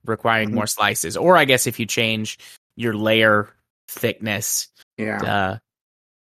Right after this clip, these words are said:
Speaker 1: but, so, I, like, I was looking and arranging the print plate, I can get, for my size printer, I can get comfortably four,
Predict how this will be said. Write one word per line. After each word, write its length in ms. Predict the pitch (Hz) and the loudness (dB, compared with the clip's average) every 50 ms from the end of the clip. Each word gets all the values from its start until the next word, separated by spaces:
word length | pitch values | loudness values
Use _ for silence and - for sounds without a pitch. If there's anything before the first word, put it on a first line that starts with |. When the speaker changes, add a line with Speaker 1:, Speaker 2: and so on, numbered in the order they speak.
| _ _ _ _ _ _ _ | _ _ _ _ _ _ _
Speaker 1:
but, 300 | - 127 120 110 - - _ _ _ _ _ _ _ | 2 2 2 2 0 -4 _ _ _ _ _ _ _
so, 180 | - 160 147 139 | 4 4 6 6
I, 120 | 147 - | 4 4
like, 180 | - 147 147 147 | 2 2 4 4
I 80 | 147 | 4
was 120 | 147 147 151 | 2 2 2
looking 420 | 135 127 - 147 117 110 107 98 - | 0 2 2 2 0 0 -2 -4 -4
and 360 | - 123 120 117 110 107 107 - _ _ _ _ _ _ - - - _ - | -2 -2 0 0 -2 -4 -8 -12 _ _ _ _ _ _ -20 -20 -16 _ 0
arranging 540 | 139 135 127 123 143 147 160 156 151 156 147 | 0 2 2 2 2 2 2 2 0 0 0
the 80 | 139 | -2
print 260 | 120 - 143 143 - - | -2 0 -2 -4 -4 -2
plate, 500 | - 143 127 120 117 117 113 - - _ - | -2 0 2 2 2 2 0 -2 -4 _ -4
I 100 | 120 117 | -4 -2
can 180 | - 123 120 | -2 -4 -2
get, 280 | 113 127 131 127 123 - _ _ _ _ _ _ _ - | 0 2 2 2 0 -4 _ _ _ _ _ _ _ -6
for 160 | - 110 101 | -6 -4 -2
my 220 | 104 104 101 104 | 0 0 0 0
size 300 | 107 - 113 107 101 98 | 0 0 0 0 0 -2
printer, 480 | - - 110 104 101 101 95 98 101 - _ _ _ | -4 -6 -4 -4 -2 -2 -2 -2 -4 -8 _ _ _
I 100 | - - | -6 -6
can 160 | 113 120 117 107 | -4 -4 -2 0
get 260 | 110 110 110 - _ _ _ _ _ _ _ _ _ _ _ _ | 2 0 0 -2 _ _ _ _ _ _ _ _ _ _ _ _
comfortably 920 | - - 147 151 160 - - 196 196 175 185 196 202 196 196 196 202 196 - _ - - - _ _ _ _ _ _ _ _ - | 0 0 2 2 0 0 0 2 2 4 4 4 4 4 4 2 0 0 -4 _ -20 -20 -20 _ _ _ _ _ _ _ _ -16
four, 840 | - - - - 147 143 147 156 156 156 156 151 151 156 156 - | -16 -8 0 2 2 4 6 6 6 8 6 6 6 4 2 -2